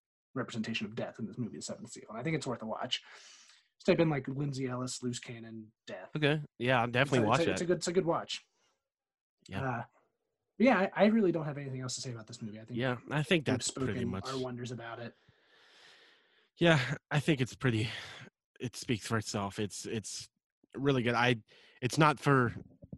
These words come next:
Speaker 2: I'd say it's not for everyone, but it's pretty good. Like, it holds up really well. It's not
Speaker 1: Yeah.
Speaker 2: boring. I wasn't
Speaker 1: It's
Speaker 2: bored at
Speaker 1: universal,
Speaker 2: any
Speaker 1: <laughs> like
Speaker 2: part of
Speaker 1: it
Speaker 2: it. Yeah, I wasn't really bored. Like, so absolutely, especially, like, if you don't normally watch these type of movies, like,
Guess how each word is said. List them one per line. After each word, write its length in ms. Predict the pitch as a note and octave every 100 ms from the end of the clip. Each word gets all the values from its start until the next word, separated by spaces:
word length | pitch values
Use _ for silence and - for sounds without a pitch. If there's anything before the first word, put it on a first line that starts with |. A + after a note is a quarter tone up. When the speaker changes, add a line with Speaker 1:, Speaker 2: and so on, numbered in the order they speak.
| _ _ _ - -
Speaker 2:
I'd 100 | C#3+
say 120 | A3 A#3
it's 80 |
not 140 | F#3+ E3
for 80 | C#3
everyone, 200 | C#3 D#3+
but 80 |
it's 80 | C4+
pretty 280 | - A#3+ F3+
good. 280 | A2 C#3 C3+
Like, 140 | D3 - -
it 100 | F3
holds 320 | - F#3 D#3
up 100 | C#3+ D3+
really 120 | C#3+
well. 100 | C#3
It's 100 | -
not 140 | C#3 G#2+
Speaker 1:
Yeah. 140 | A2+
Speaker 2:
boring. 300 | - A#2 B2+ - - -
I 80 | B2+
wasn't 280 | C#3+ D3 C3+
Speaker 1:
It's 60 |
Speaker 2:
bored 140 | - A#2+
at 60 |
Speaker 1:
universal, 280 | D#3 A3 F3+
Speaker 2:
any 160 | C3 B2+
Speaker 1:
<laughs> 0 |
like 160 | E3+ -
Speaker 2:
part 40 | -
of 40 |
Speaker 1:
it 120 | C3
Speaker 2:
it. 60 | B2+
Yeah, 260 | C3+ B2 G#2+ - - - -
I 60 |
wasn't 240 | C3+ C3+ C#3
really 200 | C#3 B2+
bored. 360 | A2 A#2 A#2
Like, 160 | A#2 A2
so 180 | C#3 A#2
absolutely, 720 | A#2+ D#3+ - C#3 A#2 A2+ A#2
especially, 460 | - D#3+ D#3 C3+
like, 200 | B2 A2 - - -
if 180 | B2+ -
you 60 | B2
don't 300 | G2 A2 -
normally 340 | B2 A#2+ B2
watch 300 | A#2 A2+ A#2
these 180 | A#2 A2
type 220 | B2+ A#2+
of 60 | A2
movies, 440 | A2 A#2+ C3+ C3 G2+
like, 180 | F#2+